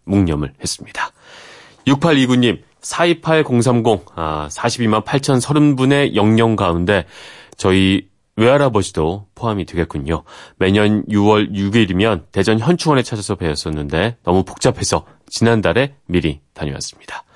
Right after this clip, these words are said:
네, 뭐 지난달이면 어떻고 또 두 달 전이면 어떻겠습니까?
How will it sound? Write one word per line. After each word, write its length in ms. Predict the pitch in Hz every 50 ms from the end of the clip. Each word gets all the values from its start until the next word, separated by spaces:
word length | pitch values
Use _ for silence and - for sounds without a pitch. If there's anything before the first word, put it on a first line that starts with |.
| - - - - - - - - - - _ _ _ _ _ _ _ _ _
네, 80 | - 104
뭐 120 | 101 92 92
지난달이면 560 | - - 127 151 147 139 139 120 120 156 185
어떻고 380 | 175 - 127 - - 139 127 - - _ _ _
또 180 | - 101 95 - - _ _ _ _ _ _ _ _
두 160 | - - 113
달 180 | 120 120 107
전이면 240 | 95 98 85 90 113
어떻겠습니까? 680 | - - - - - - - 80 69 - - 85 - -